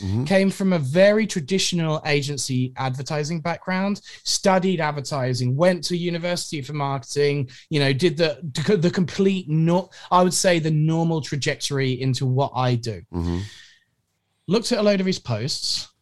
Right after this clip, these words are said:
Speaker 2: They're also a load of curated ads like ours, except ninety percent of the comments were negative. And I was thinking,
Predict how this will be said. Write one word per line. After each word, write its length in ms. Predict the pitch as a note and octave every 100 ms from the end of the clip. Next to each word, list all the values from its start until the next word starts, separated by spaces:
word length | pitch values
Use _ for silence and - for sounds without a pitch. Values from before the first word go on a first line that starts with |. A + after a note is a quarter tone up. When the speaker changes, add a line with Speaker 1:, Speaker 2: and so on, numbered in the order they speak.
| _
Speaker 2:
They're 200 | E3 D#3+
also 320 | G3 F#3+ E3+
a 20 |
load 200 | D#3 C#3
of 100 | C3
curated 520 | - D3 C#3 C3+ C3+ B2
ads 340 | A#2+ D3 -
like 240 | B2 A2+
ours, 480 | G2+ G#2 C#3+ - - _ _ _ -
except 380 | G3 - A3
ninety 460 | F3 F3 G3 A3 G#3
percent 280 | G3 - G3+
of 60 |
the 80 | G3
comments 460 | - A3+ B3 B2+ -
were 80 | A#2
negative. 680 | C3 G3 A3+ G#2+ D2+ - _ _ _ _ _ -
And 120 | F3+
I 80 | F3+
was 180 | F#3 -
thinking, 640 | F#3+ F3+ F#3+ F3+ F3